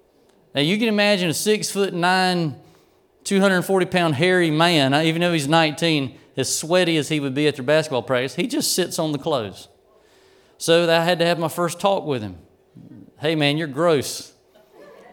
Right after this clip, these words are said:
And I said, "Those are clean clothes." I said, "Do me a favor, bend down there and smell that top shirt and tell me if it still smells clean to you after your sweaty rear end's been <laughs> sitting on it all night playing video games."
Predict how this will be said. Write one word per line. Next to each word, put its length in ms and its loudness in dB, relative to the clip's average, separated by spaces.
And 160 -2
I 80 4
said, 560 -4
"Those 240 2
are 80 -4
clean 420 -2
clothes." 480 0
I 140 0
said, 340 -4
"Do 140 2
me 100 0
a 60 0
favor, 320 2
bend 240 0
down 160 2
there 100 2
and 100 0
smell 340 2
that 200 0
top 260 2
shirt 260 0
and 100 -10
tell 140 4
me 40 4
if 100 -2
it 100 -6
still 240 0
smells 340 2
clean 300 2
to 40 -2
you 240 2
after 220 0
your 100 2
sweaty 460 0
rear 240 2
end's 280 2
been 220 2
<laughs> 140 -4
sitting 220 0
on 180 6
it 100 -4
all 220 8
night 240 6
playing 280 4
video 320 2
games." 580 -4